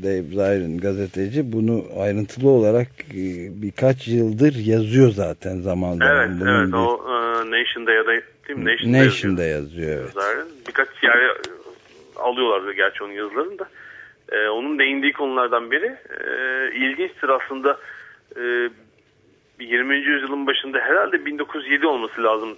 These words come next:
Speaker 2: Theodore Roosevelt Amerikan başkanı iken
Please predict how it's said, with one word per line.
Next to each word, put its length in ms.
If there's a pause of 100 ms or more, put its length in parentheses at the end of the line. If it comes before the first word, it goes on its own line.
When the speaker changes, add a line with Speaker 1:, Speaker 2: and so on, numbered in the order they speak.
(140)
Speaker 2:
Theodore 340
Roosevelt 460 (560)
Amerikan 460
başkanı 360
iken 320